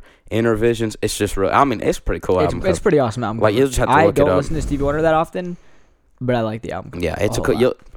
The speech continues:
Speaker 1: it's a good album too. Like, the songs on it,
Speaker 2: Mm-hmm.
Speaker 1: top notch.
Speaker 2: All right, is it me now?
Speaker 1: Yeah, I, I would just say before you start, just look it up so you can know what I'm talking about. It's, it's a pretty cool album
Speaker 2: My,
Speaker 1: cover.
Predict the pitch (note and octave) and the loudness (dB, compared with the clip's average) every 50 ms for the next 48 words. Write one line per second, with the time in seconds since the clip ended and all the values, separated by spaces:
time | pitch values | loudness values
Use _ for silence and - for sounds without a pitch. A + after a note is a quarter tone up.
0 | - _ - - - F3 F#3 G#3 G3 G3+ G#3+ G#3+ F3+ D3+ C3+ B2 - - E3+ D3 | -20 _ -16 -16 -4 0 2 4 4 4 4 4 2 0 -2 -2 0 0 0 0
1 | - - - F#2+ F#2+ - - - A2 A2 - D3 D3 D#3 D#3 D3 D3+ D3+ D#3 D3+ | -2 -2 -4 -4 -4 -4 -6 -4 -2 0 4 4 4 4 4 2 2 0 0 -2
2 | - _ - C3+ C3+ D3+ D#3+ F3+ - - C#3+ - - D3 C#3 B2 - - - - | -6 _ -10 -8 -6 -6 -6 -4 -2 0 0 0 0 0 -4 -4 -4 -8 -12 -12
3 | - - - - - - - - _ _ _ _ _ _ _ _ _ _ _ _ | -12 -12 -14 -16 -20 -20 -20 -20 _ _ _ _ _ _ _ _ _ _ _ _
4 | _ - A2+ A2 G#2+ - A2 A2+ B2 A#2+ B2 B2+ C3+ C#3+ D#3 E3+ F3 D#3+ _ _ | _ -6 -6 -4 -4 -4 -6 -6 -6 -4 -2 -2 -2 0 -2 -2 -2 -6 _ _
5 | _ - F#2 G2 G2+ F2+ - - - - - - - - - - - - - - | _ -6 -2 0 0 -2 -2 -8 -16 -12 -6 -4 -4 -2 -4 -6 -16 -10 -4 0
6 | A2+ A#2+ C3+ C#3+ C#3 C3+ C3 - - C#3 C3+ C3 B2+ A2+ - - B2+ B2 B2 A#2+ | 0 2 2 2 0 0 -2 0 2 2 2 2 0 -2 0 2 2 2 2 0
7 | A#2 - - - B2 B2+ A#2 - - - - - _ _ - - D#3+ F3+ - C3 | -2 -4 -2 0 0 0 0 -2 -6 -18 -20 -20 _ _ -6 -4 -2 0 2 2
8 | B2+ A2+ - A2+ G2+ F#2+ G2 G2 - - G#2+ G2 G2 - - G2 F2+ F2+ F2+ F2+ | 2 2 2 0 0 2 0 0 0 -2 -2 -2 -4 -4 -6 -6 -6 -6 -6 -6
9 | F#2 F2+ F2+ - - - F#2 F2+ F#2 F2 E2 F2+ F#2+ G#2+ A#2+ A#2+ - - - - | -6 -8 -8 -6 -4 -4 -4 -2 -2 -4 -2 -2 -2 -2 -2 -2 -2 -4 -4 -4
10 | - - F#2+ F2 E2 - - F2 D#2+ D#2+ E2+ - - - A#2+ C3 C#3 D#3 E3+ F3 | -2 -2 -2 -2 -2 -4 -4 -2 -2 -2 -4 -6 -6 -4 -2 0 2 2 2 2
11 | F3 E3+ D#3 - | 0 0 -2 -4